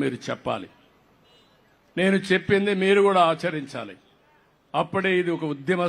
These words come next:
స్ఫూర్తితో మనం ముందుకు పోతాం. దీనివల్ల మంచి ఫలితాలు వస్తాయి.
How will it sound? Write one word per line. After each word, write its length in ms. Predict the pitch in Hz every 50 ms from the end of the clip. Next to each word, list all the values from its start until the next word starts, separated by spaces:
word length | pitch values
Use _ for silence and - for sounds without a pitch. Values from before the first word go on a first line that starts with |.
| 170 -
స్ఫూర్తితో 460 | - 160 160 160 147 - - 170 160 156
మనం 140 | 151 143 139 135 143
ముందుకు 240 | 139 143 156 151 143 147
పోతాం. 320 | 147 151 165 165 165 165 160 160 - - _ _ _ _ _ _ _ _ - -
దీనివల్ల 440 | 156 165 165 165 160 160 165 175 190 175 151
మంచి 220 | 151 165 160 - 190 160
ఫలితాలు 400 | 170 147 151 147 - 143 135 131 127 -
వస్తాయి. 340 | - - 156 160 165 147